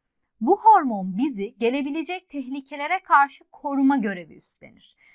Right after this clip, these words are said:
Ve bu tehlikeler içerisinde kan kaybı yaşamak da var. Eğer ki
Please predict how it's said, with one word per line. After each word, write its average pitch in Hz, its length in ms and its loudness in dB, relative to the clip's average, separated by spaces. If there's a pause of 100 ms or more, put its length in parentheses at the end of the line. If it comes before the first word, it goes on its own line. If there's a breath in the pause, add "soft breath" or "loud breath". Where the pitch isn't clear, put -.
(160 soft breath)
Ve 330 180 -4
bu 494 140 0
tehlikeler 302 640 -4
içerisinde 233 720 -8
kan 370 320 0
kaybı 285 400 4
yaşamak 240 640 -6
da 156 100 -10
var. 143 140 -8 (140)
Eğer 339 440 6
ki 160 220 -20